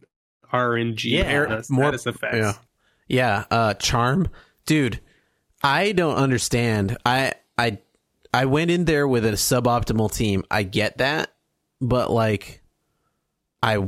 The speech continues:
Speaker 3: I didn't look at the weaknesses ahead. I was just sort of changing my A team up as I went based on the weaknesses I was finding in the levels. And I was like, "It's probably gonna be something like this." And I had some ice and some lightning and some other stuff.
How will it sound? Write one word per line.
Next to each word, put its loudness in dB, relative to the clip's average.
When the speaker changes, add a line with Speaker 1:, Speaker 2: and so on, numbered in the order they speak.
Speaker 3:
I 0
didn't 0
look 0
at -2
the 0
weaknesses 0
ahead. 2
I 2
was 0
just 0
sort 0
of -2
changing 0
my 2
A 0
team -2
up 0
as -2
I 2
went -2
based -2
on 0
the 0
weaknesses -4
I 2
was -2
finding 0
in -2
the 0
levels. 0
And 0
I 2
was -2
like, -2
"It's -2
probably 0
gonna 2
be 0
something 0
like -2
this." -2
And 0
I 0
had 0
some -12
ice -2
and -10
some -8
lightning -2
and -8
some -10
other 0
stuff. -2